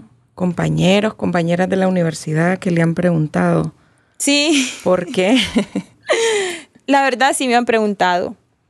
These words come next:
Speaker 1: ¿Y qué les ha dicho?
Speaker 2: Pues generalmente me preguntan es para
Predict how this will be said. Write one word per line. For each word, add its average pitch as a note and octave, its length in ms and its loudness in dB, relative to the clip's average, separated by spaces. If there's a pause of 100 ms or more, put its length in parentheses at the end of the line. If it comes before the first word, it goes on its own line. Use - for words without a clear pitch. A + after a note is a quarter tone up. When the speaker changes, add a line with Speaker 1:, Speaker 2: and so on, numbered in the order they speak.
(140)
Speaker 1:
¿Y F3 80 -12
qué G3 140 0
les G3 180 2
ha G3+ 80 2
dicho? G#3+ 480 0 (800)
Speaker 2:
Pues C4 420 0 (120)
generalmente C4+ 640 2
me E4+ 100 2
preguntan C#4 480 2
es B3 160 2
para A3+ 720 2